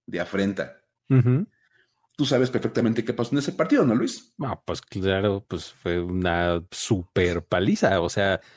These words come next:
Speaker 2: ganaron como, pues, por treinta puntos, ¿no? Algo así, veintinueve puntos.
Speaker 1: Treinta y ocho siete. Ganaron
Speaker 2: Sí,
Speaker 1: los,
Speaker 2: sí,
Speaker 1: los
Speaker 2: sí.
Speaker 1: Eagles.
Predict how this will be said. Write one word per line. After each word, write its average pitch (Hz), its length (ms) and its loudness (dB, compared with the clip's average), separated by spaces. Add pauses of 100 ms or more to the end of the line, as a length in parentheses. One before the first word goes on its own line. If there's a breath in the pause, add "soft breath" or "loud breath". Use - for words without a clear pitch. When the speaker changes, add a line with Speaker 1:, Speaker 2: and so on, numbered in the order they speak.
(220 soft breath)
Speaker 2:
ganaron 90 540 -2
como, 90 340 -4 (100)
pues, - 200 -12 (180)
por 95 180 -4 (100)
treinta 101 360 0
puntos, 113 320 2
¿no? 165 220 2
Algo 120 180 2
así, 151 140 -2
veintinueve 98 480 2
puntos. 123 140 2
Speaker 1:
Treinta 120 120 4
y - 40 -6
ocho 160 100 -2
siete. - 540 -4
Ganaron - 260 -4
Speaker 2:
Sí, 131 140 0
Speaker 1:
los, 127 160 4
Speaker 2:
sí, 101 120 -4
Speaker 1:
los 98 100 -4
Speaker 2:
sí. 117 80 -2
Speaker 1:
Eagles. 113 380 -6